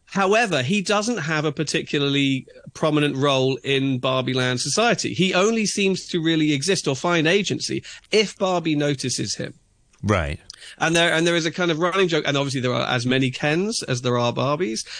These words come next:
Speaker 1: and they are as ethnically diverse and what have you as well. So you have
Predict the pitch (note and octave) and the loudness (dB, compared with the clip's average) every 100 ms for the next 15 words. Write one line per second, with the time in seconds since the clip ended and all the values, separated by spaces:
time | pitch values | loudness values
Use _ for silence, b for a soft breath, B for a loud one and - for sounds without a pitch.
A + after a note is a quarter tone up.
0 | B C#3+ C#3 C#3 C#3 B2 C3+ C3 C3 B2 | B 0 2 4 2 0 -2 0 0 -2
1 | B2+ C3+ C#3 C#3 - C3 C3 C3 A#2 C#3 | -2 -4 -2 -2 -2 -2 0 0 0 0
2 | D3 C#3 C#3+ C#3 C3+ C#3 C3+ C3 C3+ C3 | 0 0 -2 -2 0 0 0 0 0 2
3 | D3 D#3+ G3+ C#3+ C3 C3+ B2+ | 2 0 -2 -2 -2 -2 -4